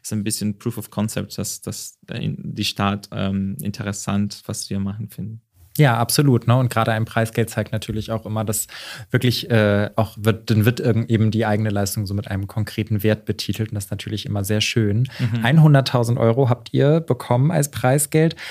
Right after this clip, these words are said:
Speaker 2: Habt ihr damit was gemacht? Habt ihr es schon ausgegeben?
Speaker 1: Ja, ich habe ein tolles, äh, Urlaub in der Karibik schon geplant.
Speaker 2: <laughs>
Speaker 1: <laughs> Nein, also, äh, natürlich,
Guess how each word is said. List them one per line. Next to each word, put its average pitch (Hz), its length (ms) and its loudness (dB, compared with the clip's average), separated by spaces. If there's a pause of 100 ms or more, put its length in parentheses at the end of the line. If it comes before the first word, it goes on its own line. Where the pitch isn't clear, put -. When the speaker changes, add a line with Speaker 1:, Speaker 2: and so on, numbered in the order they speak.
(120)
Speaker 2:
Habt 139 200 0
ihr 160 80 4
damit 127 520 2
was 117 220 0
gemacht? 107 360 -4
Habt - 180 -8
ihr 117 40 -6
es - 80 -6
schon 117 180 -4
ausgegeben? 90 800 -6
Speaker 1:
Ja, 110 280 -4 (100)
ich - 120 -6
habe 113 140 0
ein 110 100 -2
tolles, 120 400 -6
äh, 113 200 -2
Urlaub 120 180 -2
in 117 80 -2
der 110 100 -4
Karibik 120 400 -8
schon 151 180 -8
geplant. 151 320 -2
Speaker 2:
<laughs> 180 800 6 (280)
Speaker 1:
<laughs> 208 120 4
Nein, 151 240 6
also, 147 340 6
äh, 143 260 4
natürlich, 180 460 2